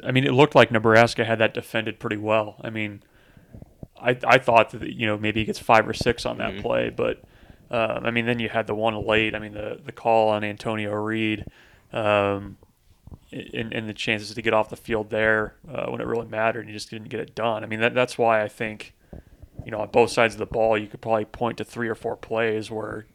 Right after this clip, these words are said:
Speaker 1: you know, if one or two of 'em were made,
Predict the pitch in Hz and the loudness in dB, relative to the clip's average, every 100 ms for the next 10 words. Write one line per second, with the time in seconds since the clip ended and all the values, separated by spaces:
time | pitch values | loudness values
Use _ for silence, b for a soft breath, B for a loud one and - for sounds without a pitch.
0 | _ - 107 110 113 - - 113 - _ | _ -12 -10 -12 -12 -12 -12 -14 -18 _
1 | - 123 110 120 117 - - 127 123 110 | -18 -10 0 2 2 -2 -6 -4 -2 -2
2 | 107 107 107 107 110 110 | -6 -8 -8 -6 -6 -8